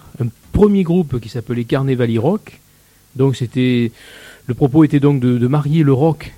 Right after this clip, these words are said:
avec la poésie, ce qui est devenu un petit peu le slogan d'Éclat de verre. Donc on a fait pas mal de, de concerts sur cette formule-là. Et puis, bon, euh, un jour, on s'est dit, ben, on, on pourrait peut-être aller plus loin que ça, donc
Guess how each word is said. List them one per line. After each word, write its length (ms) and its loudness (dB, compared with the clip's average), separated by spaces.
avec 220 -6
la 100 -4
poésie, 500 -2
ce 120 -20
qui 100 -8
est 20 -6
devenu 300 -2
un 40 -2
petit 160 -6
peu 120 -2
le 100 0
slogan 460 0
d'Éclat 240 -4
de 80 -2
verre. 240 -2
Donc 140 4
on 80 6
a 60 4
fait 120 0
pas 140 2
mal 180 0
de, 120 -2
de 120 -2
concerts 400 -2
sur 140 -10
cette 80 -12
formule-là. 560 -2
Et 100 0
puis, 500 2
bon, 320 2
euh, 880 0
un 100 0
jour, 160 2
on 80 4
s'est 160 -4
dit, 220 -4
ben, 480 0
on, 140 -6
on 100 -4
pourrait 200 0
peut-être 220 -2
aller 140 0
plus 160 -4
loin 160 0
que 140 -6
ça, 320 -4
donc 200 -4